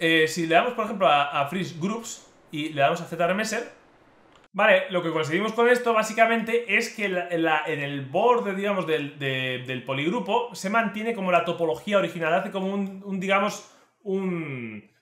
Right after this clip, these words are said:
eh, em, una transición entre la nueva y la antigua topología en el, en el borde del poligrupo, ¿vale?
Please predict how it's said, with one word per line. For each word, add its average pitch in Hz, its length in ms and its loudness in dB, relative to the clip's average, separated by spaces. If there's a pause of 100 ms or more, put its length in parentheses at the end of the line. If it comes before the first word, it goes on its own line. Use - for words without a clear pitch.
(100)
eh, 147 160 -8 (220)
em, 143 320 -12 (1200)
una 220 200 0
transición 208 600 0
entre 190 240 -2
la 165 140 4
nueva 208 320 0
y 208 60 0
la 190 80 4
antigua 202 400 -2
topología 185 520 -2
en 208 60 -2
el, 160 240 -4
en 156 100 -10
el 143 140 -8
borde 196 320 2
del 170 160 -2
poligrupo, 143 440 -6
¿vale? 175 280 4